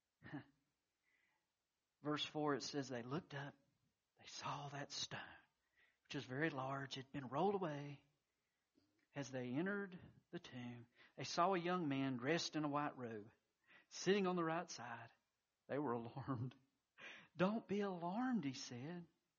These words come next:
"You are looking for Jesus the Nazarene, who was crucified.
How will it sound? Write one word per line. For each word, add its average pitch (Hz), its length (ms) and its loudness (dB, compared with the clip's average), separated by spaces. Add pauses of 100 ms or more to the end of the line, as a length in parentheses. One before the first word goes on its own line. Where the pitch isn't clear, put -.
(420)
"You 190 520 -2
are 117 220 -2
looking 160 420 -2
for 113 300 -12
Jesus 165 600 -4
the 156 60 -6
Nazarene, 123 720 -4 (560)
who 151 80 4
was 147 160 2
crucified. - 480 0